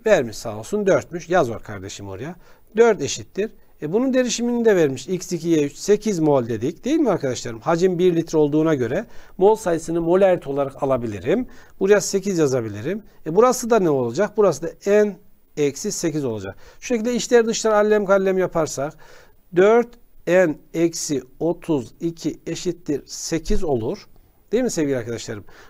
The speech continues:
Buradan dört N eşittir kırktan N eşittir ne gelecektir? Beş.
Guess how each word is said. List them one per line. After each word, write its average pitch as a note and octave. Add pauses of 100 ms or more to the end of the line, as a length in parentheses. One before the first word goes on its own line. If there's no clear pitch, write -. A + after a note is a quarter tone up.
(120)
Buradan G3 (440)
dört A3
N F3
eşittir D#3 (120)
kırktan F3 (180)
N G3+
eşittir D#3
ne F#3+
gelecektir? C#3+
Beş. C3+